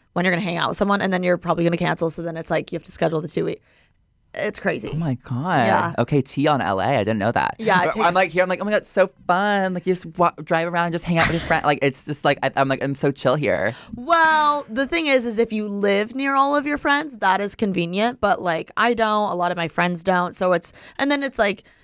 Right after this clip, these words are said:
Speaker 1: you know, there's events in West Hollywood that I have to go to. There's an, uh, event in Santa Monica, which, like, don't get me wrong, I love living here. It's just,
Speaker 2: Yeah.
Speaker 1: it, the traffic is annoying.
Speaker 2: Right.
Speaker 1: And we don't have s-, the subway.
Speaker 2: Mm-mm.
Speaker 1: So, whatever. Um, <laughs> who lives rent-free in your head?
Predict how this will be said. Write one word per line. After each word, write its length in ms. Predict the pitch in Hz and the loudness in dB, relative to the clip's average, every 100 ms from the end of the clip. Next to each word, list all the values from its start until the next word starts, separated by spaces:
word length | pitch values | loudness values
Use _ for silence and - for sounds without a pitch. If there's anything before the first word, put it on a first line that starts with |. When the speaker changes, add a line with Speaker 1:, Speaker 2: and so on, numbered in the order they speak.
| _ | _
Speaker 1:
you 80 | 190 | -4
know, 100 | 170 | 0
there's 240 | 175 170 | 2 2
events 300 | 175 185 190 | 2 0 -2
in 100 | 214 | -2
West 200 | 233 254 | 0 0
Hollywood 340 | 294 285 233 202 | 0 2 0 0
that 80 | |
I 40 | 180 | -2
have 100 | 170 | -2
to 80 | 180 | -2
go 160 | 175 | 0
to. 160 | 175 170 | 0 0
There's 220 | 170 170 | 0 0
an, 100 | 185 | 0
uh, 100 | 190 - | -2 0
event 320 | 185 202 208 - | 0 2 0 0
in 340 | 220 226 220 | -2 -2 -4
Santa 240 | - 233 | -2 0
Monica, 300 | 240 233 208 | 2 2 0
which, 180 | 185 185 | 0 0
like, 240 | 196 175 - | -2 -4 -4
don't 100 | 196 | -2
get 100 | 208 | 0
me 80 | 170 | 0
wrong, 320 | 170 165 - - | 0 0 -2 -4
I 100 | 175 | -2
love 300 | 180 170 - | 0 0 0
living 260 | 156 170 | -2 0
here. 160 | 185 226 | 0 0
It's 220 | 240 98 | 0 0
just, 180 | 101 - - - | -2 -4 -10 -12
Speaker 2:
Yeah. 60 | 139 | -12
Speaker 1:
it, 100 | _ - | _ -4
the 140 | 208 | -4
traffic 480 | - 214 214 185 175 | -2 -2 0 -2 -4
is 100 | 165 | -6
annoying. 420 | 156 131 - 175 | -6 -6 -6 -10
Speaker 2:
Right. 400 | 113 - - - 214 | -4 -4 -4 -10 -4
Speaker 1:
And 160 | 208 | -2
we 120 | 214 | 0
don't 180 | 208 196 | 0 2
have 140 | 175 160 | 0 -2
s-, 120 | - | -6
the 140 | 180 | -4
subway. 460 | 156 180 165 135 - 165 127 - | 0 2 2 0 -4 -10 -16 -20
Speaker 2:
Mm-mm. 340 | - 113 117 117 _ _ _ | -14 -14 -14 -18 _ _ _
Speaker 1:
So, 320 | - - 131 - | -12 -10 -10 -6
whatever. 360 | 180 - - - - - - | -4 -2 -4 -10 -20 -20 -4
Um, 840 | 233 240 240 240 233 233 233 233 233 - | 4 6 6 6 6 4 4 2 -2 -6
<laughs> 60 | |
who 180 | 220 254 | 0 2
lives 240 | 277 277 240 | 4 2 2
rent-free 300 | 220 - 196 | -2 0 -2
in 80 | 190 | 0
your 80 | |
head? 320 | 170 170 165 | 2 0 0